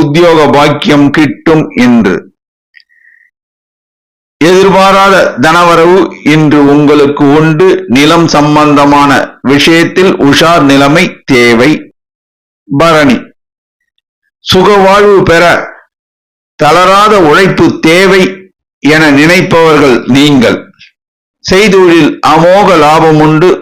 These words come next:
உத்தியோகத்தில் மேன்மை உண்டு, சிலருக்கு பதவி உயர்வு கூட உண்டு. பெண்கள் சிலர் புதிதாக தொழில் தொடங்கி லாபம் ஈட்டுவர். மாணவர்கள் கல்வியில் தேர்ச்சி பெறுவர்.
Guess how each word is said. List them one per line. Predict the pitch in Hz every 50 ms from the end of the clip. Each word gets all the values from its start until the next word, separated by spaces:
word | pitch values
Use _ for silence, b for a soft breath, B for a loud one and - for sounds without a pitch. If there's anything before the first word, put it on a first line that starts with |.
| - -
உத்தியோகத்தில் | 139 139 135 143 160 156 151 147 147 147 147 143 - 151 139 139 123 - - 117 139
மேன்மை | 143 151 156 160 156 160 160 156 151
உண்டு, | 151 151 147 170 165 131 - - - -
சிலருக்கு | - 139 139 139 127 131 127 - - - - 117 117 123 - - B B B B B B - 156
பதவி | 143 151 156 156 160 156 - - - - - 135 139
உயர்வு | 147 151 160 165 156 156 151 139 123
கூட | 156 156 156 156 170 196 - - 113 113
உண்டு. | 120 120 120 110 101 95 95 - - - _ _ _ _ _ _ _ _ _ _ b b b b b b b -
பெண்கள் | 190 202 196 208 202 202 185 175 160 -
சிலர் | 185 165 160 151 139 131
புதிதாக | 170 170 175 180 185 185 175 175 170 175 202 202 202 -
தொழில் | 160 165 165 165 -
தொடங்கி | 170 165 170 175 175 180 190 175 151
லாபம் | 131 139 151 147 147 143 135 127 - - 139
ஈட்டுவர். | 147 143 143 - 135 123 110 107 104 95 - - - - 131 147
மாணவர்கள் | 151 156 156 156 151 147 139 139 139 139 135 127 117 -
கல்வியில் | 151 147 151 139 135 139 135 139 147 147 147 - -
தேர்ச்சி | 127 127 117 - - - 120 95
பெறுவர். | 127 123 123 120 120 113 107 98 -